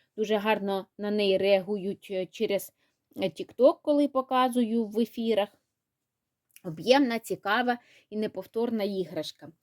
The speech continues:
І я собі з-, за мету поставила цю колекцію поповнити. Там, де одна іграшка, вона не так дуже бросається в очі,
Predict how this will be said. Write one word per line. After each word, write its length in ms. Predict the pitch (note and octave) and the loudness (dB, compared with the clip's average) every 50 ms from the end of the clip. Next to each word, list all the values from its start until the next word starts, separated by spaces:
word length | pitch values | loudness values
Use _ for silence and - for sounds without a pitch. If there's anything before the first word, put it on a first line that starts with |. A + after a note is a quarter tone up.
| _ _ _ _ _ _ _ | _ _ _ _ _ _ _
І 400 | A#3 A#3 B3+ D4 D#4+ E4 E4 D#4 | -2 0 2 4 4 4 4 2
я 360 | A#3 - - G3+ G#3 A3 A#3 | 4 4 4 4 4 2 0
собі 320 | - - F#3 F3 G3+ G#3+ | -4 -8 -12 -12 -12 -14
з-, 280 | G3+ G3 - - - - - | -14 -16 -18 -20 -20 -20 -20
за 280 | F#3+ F#3+ D#3+ F#3+ G3 | -20 -8 -4 -4 -4
мету 300 | F#3+ F#3+ F#3 - A#3+ B3 | -2 -4 -6 -6 -8 -6
поставила 600 | B3 A#3+ A3 - - - G3+ G3+ G#3 G#3+ G#3+ G3+ G3 | -6 -6 -8 -6 -4 -4 -2 -2 0 0 0 -2 -2
цю 220 | - - G3+ F#3 | -4 -8 -12 -10
колекцію 560 | - - G3 F#3+ G3 G3+ G3+ - - A3 G3+ | -6 -4 -2 0 0 0 -2 -4 -8 -10 -8
поповнити. 760 | - - G#3 - - G3 F3+ E3 D#3+ D#3+ D3+ D3 - - D3 - _ _ _ _ | -6 -6 -8 -6 -2 -2 -2 -2 -2 -4 -6 -8 -10 -16 -20 -20 _ _ _ _
Там, 200 | - A#3+ B3 B3 | -4 0 0 4
де 120 | A3+ A#3+ A3+ | 4 4 4
одна 200 | G#3+ G3+ A3 A3 | 2 0 -2 -2
іграшка, 560 | A#3 B3+ C#4 B3 B3 A#3+ A3+ - - - G3+ | 0 0 -2 -2 -2 -4 -6 -6 -8 -8 -8
вона 240 | G3 G#3 G#3 G#3 G#3 | -6 -6 -6 -6 -6
не 140 | G#3 G3+ | -6 -6
так 240 | G3 - G3 F#3+ F3 | -6 -4 -6 -6 -6
дуже 380 | E3+ F#3+ F#3+ E3 G3 F#3 F3 - - | -8 -12 -10 -8 -6 -6 -6 -8 -10
бросається 640 | F3 F3 G3 G3+ G3 - G#3 F3+ F#3 F#3 - G#3 G3 | -6 -2 -2 -2 0 0 0 0 0 0 -2 -4 -2
в 80 | F3+ | 2
очі, 380 | G#3+ C#4+ E4 - - D4 C#4 - | 2 2 2 0 -4 -10 -10 -10